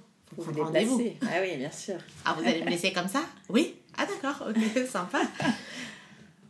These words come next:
Speaker 1: Et là, je prends rendez-vous. Et elle me dit, « Donc toi, t'es là,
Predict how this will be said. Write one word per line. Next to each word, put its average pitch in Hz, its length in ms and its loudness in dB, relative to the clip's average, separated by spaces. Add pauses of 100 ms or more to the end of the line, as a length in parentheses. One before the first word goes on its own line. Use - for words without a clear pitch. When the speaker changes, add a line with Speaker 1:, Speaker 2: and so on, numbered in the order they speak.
(280)
Speaker 1:
Et 262 80 10
là, 294 140 6
je - 60 -2
prends 285 200 2
rendez-vous. 226 520 2 (1400)
Et - 40 -2
elle 226 120 4
me 226 40 4
dit, « 226 240 -4 (800)
Donc 175 180 -8
toi, 220 140 -6
t'es 196 180 -6
là, - 340 -8